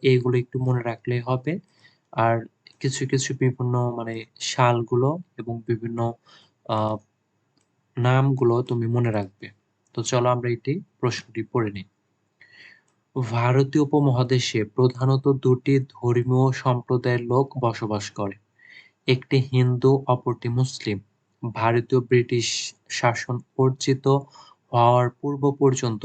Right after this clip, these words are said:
বাংলার হিন্দু ও মুসলমানদের মধ্যে সাংস্কৃতিক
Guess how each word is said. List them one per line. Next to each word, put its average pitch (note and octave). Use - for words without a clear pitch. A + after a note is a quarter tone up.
বাংলার A2+
হিন্দু A#2
ও -
মুসলমানদের B2
মধ্যে A#2+
সাংস্কৃতিক C3+